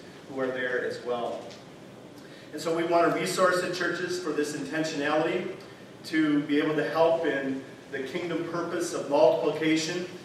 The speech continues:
that happens not only personally, but within your local congregation here, but also working with the other churches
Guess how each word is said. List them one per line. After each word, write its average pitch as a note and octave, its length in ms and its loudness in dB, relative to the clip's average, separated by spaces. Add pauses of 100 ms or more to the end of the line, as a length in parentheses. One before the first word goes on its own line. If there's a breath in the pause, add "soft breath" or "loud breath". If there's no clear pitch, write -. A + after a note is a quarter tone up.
(200)
that - 120 -6
happens D3 360 -2
not C#3+ 160 2
only C3+ 260 0
personally, F#3 580 0
but C3+ 240 2
within C3+ 240 -4
your E3 180 2
local E3+ 340 2 (400)
congregation D#3 600 2
here, D#3 220 2
but D3 80 2
also C#3 420 2
working C#3 300 0
with C3+ 100 -2
the C3 120 -2
other C3+ 240 0
churches C#3 560 -4